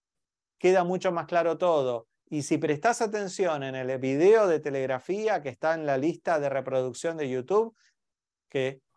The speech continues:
ustedes tienen ya disponibles de este curso, ahí vas a ver que hay un ejemplo concreto. Te estoy mostrando el, lo que tomamos en el examen de telegrafía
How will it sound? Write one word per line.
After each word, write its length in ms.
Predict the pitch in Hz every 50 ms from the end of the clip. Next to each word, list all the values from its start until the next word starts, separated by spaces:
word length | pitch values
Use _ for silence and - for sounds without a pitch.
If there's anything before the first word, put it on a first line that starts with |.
| _ _
ustedes 440 | 135 117 - - 147 143 143 139 139 -
tienen 760 | 151 147 147 143 143 139 135 131 127 127 123 123 123 139 - _
ya 240 | _ - - 165 156
disponibles 580 | 147 147 139 139 151 135 135 147 156 156 139 120
de 60 | 139
este 180 | 135 - 143 -
curso, 640 | - 185 220 247 233 - - 233 160 - 117 - _ _ _ _ _ _ _ _
ahí 380 | - 135 135 143 160 202 233
vas 260 | 233 240 208 - -
a 80 | 175 156
ver 220 | 143 170 202 214
que 100 | 190 -
hay 120 | 180 180 208
un 100 | 233 226
ejemplo 720 | 185 - - 233 240 277 294 - 262 233 185 147 131 120 - _ _ _ _ _ _ _ _ _
concreto. 680 | - 180 190 202 208 311 359 403 277 - - 147 131 -
Te 120 | _ -
estoy 220 | 147 147 - 254 277
mostrando 600 | 254 202 - - 233 247 254 269 285 269 240 196
el, 180 | 170 160 156 156
lo 100 | 151 143
que 120 | 139 151
tomamos 640 | 143 147 - 151 151 170 185 202 214 226 233 190 -
en 80 | 180 151
el 100 | 151 147
examen 340 | 143 131 - 180 185 190 180
de 120 | 165 156
telegrafía 680 | 147 160 151 151 151 151 151 147 - 220 233 233 240